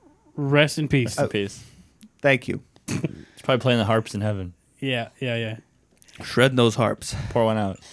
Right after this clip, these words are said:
Speaker 1: So back in the Amity Park Mall, uh, uh, Tucker's showing off his P D A, which I've said for the third time now.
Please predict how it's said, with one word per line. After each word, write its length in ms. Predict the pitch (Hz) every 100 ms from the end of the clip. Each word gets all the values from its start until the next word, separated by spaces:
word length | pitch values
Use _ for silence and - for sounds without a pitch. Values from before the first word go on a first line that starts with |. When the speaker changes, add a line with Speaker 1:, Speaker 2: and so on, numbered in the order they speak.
| -
Speaker 1:
So 160 | - 147
back 280 | 262 302
in 60 | 247
the 100 | 190
Amity 220 | 202 196
Park 280 | 156 185 170
Mall, 540 | 147 165 180 139 123 120 - _ -
uh, 40 |
uh, 800 | 147 139 135 135 - 147 139 135 139 -
Tucker's 320 | 214 214 214
showing 260 | - 196 185
off 220 | 180 170
his 100 | 160
P 220 | - 190
D 160 | 175 165
A, 180 | 160 160
which 160 | 156
I've 160 | 151 135
said 160 | 151
for 60 | 135
the 100 | 131
third 380 | - 226 226 175
time 320 | 147 120 120
now. 220 | 117 117